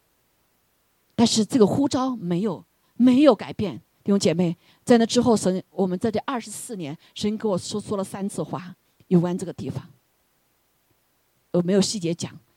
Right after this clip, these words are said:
但是，但是神是信实的。最后一次神说：“人不信实，我是信实的，我要成就我的话，用我的方法。”阿们。弟兄姐妹，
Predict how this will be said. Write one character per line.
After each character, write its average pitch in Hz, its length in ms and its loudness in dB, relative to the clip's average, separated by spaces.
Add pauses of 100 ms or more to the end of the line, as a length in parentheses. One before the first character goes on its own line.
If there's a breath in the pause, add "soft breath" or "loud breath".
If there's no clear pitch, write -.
(340)
但 - 120 -4
是， 190 320 -2 (440)
但 247 120 -6
是 208 140 -4
神 190 260 -8
是 208 80 -14
信 190 280 -12
实 - 180 -14
的。 - 100 -20
最 269 160 -6
后 240 140 -2
一 220 40 -2
次 196 120 -12
神 202 160 -8
说 208 220 -10 (340 soft breath)
：“人 208 240 -4
不 262 140 2
信 226 280 -4
实， 165 340 -8
我 180 260 -6
是 226 180 -6
信 185 240 -10
实 151 180 -8
的， 170 160 -20 (420 soft breath)
我 220 220 4
要 240 220 -2
成 170 380 -4
就 202 180 -4
我 151 220 -8
的 104 120 -16
话， - 300 -18 (300 soft breath)
用 190 120 -2
我 165 80 -8
的 - 120 -10 (100)
方 - 100 -20 (120)
法。” - 100 -20 (1120)
阿 285 140 6
们。 285 260 4 (640)
弟 339 120 12
兄 381 120 12
姐 294 200 8
妹， 277 340 4